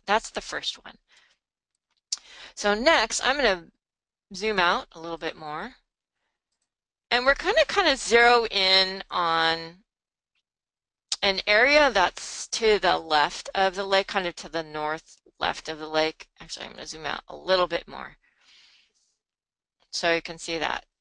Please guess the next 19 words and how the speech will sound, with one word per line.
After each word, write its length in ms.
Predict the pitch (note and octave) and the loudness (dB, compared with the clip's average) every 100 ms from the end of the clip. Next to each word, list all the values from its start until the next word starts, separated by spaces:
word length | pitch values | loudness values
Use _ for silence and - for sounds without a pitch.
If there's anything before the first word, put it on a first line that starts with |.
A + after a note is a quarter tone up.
| _ _ _ - - | _ _ _ -20 -6
So 140 | - | 2
you 220 | C4+ C#4 | 4 4
see 300 | C#4 - F#4 | 2 2 4
some 320 | A4+ A#4+ G#4 C4+ | 4 4 2 0
black 540 | E3+ E3+ E3+ - - | 0 2 2 0 -8
areas, 720 | - - G2+ - - - - _ | -6 -6 -6 -8 -6 -6 -6 _
and 580 | F3+ F3+ F3 F3 E3+ E3+ | 0 2 4 2 0 -2
the 180 | F3+ - | -4 2
area 360 | G#3+ C4 D4 A#3+ | 4 6 6 4
that 200 | G3 - | 2 0
I'm 480 | F3+ F3+ F3+ F3+ F3 _ _ _ _ _ _ - | 2 2 2 -2 -10 _ _ _ _ _ _ -20
looking 540 | D#3 D#3 E3+ D#3+ D3+ | -10 -8 -8 -10 -8
at, 220 | C3+ D#3+ | -6 -6
I'm 160 | - E3 | -8 -8
gonna 200 | E3+ E3+ | -8 -8
click 380 | - F#3+ F#3 - - | -6 -2 -2 -4 -4
off 840 | E3+ F3 F3+ G3 - - - - _ _ _ _ _ _ _ _ _ _ _ _ _ _ _ _ _ _ _ _ _ _ _ _ _ _ _ _ - | 2 6 6 2 -6 -14 -14 -18 _ _ _ _ _ _ _ _ _ _ _ _ _ _ _ _ _ _ _ _ _ _ _ _ _ _ _ _ -6
the 140 | F#3+ | -6
preview. 760 | - - F3+ E3 D3+ D3 D#3 | -6 -4 -4 -2 -4 -2 -2